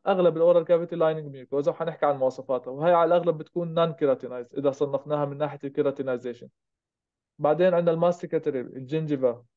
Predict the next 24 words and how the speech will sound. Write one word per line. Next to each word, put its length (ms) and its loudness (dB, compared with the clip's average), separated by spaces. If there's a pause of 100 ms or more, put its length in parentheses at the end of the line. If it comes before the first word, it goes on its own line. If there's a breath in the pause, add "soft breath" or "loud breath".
(200)
والهارد 500 2
بالات، 320 2
الأماكن 380 -4
اللي 80 -8
بتتعرض 420 0
لضغط، 340 0
وسبيشالايز 640 0
حكينا 640 -2
أكثر 260 -2
من 100 -8
مكان، 440 0 (500)
أبرزها 680 2
ظهر 240 0
اللسان. 340 -6 (1500)
بدنا 160 0
نقسم 360 0
الخلايا 440 4
لكيراتينا-، 840 0 (100)
كيراتينوسايتس 1080 0 (120)
ونون 240 -6
كيراتينوسايتس. 800 -4
اللي 180 -2
على 120 4
اليسار 500 2